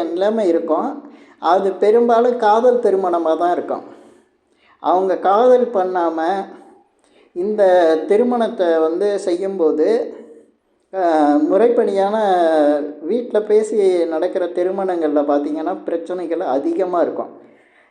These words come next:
என்ன நட்சத்திர பொருத்தம் பார்த்தாலும் சரி, கிரக ரீதியா பொருத்தம் பார்த்தாலும் சரி,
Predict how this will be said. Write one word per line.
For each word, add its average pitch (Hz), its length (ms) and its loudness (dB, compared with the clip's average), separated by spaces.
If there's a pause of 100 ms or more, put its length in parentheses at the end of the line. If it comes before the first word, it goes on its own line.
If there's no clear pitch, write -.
(120)
என்ன 190 460 -2
நட்சத்திர 180 480 -4
பொருத்தம் 156 480 -2
பார்த்தாலும் 143 420 -2
சரி, 147 300 -4 (340)
கிரக 180 360 0
ரீதியா 160 440 0
பொருத்தம் 151 480 -4
பார்த்தாலும் 143 440 -2
சரி, 139 340 -4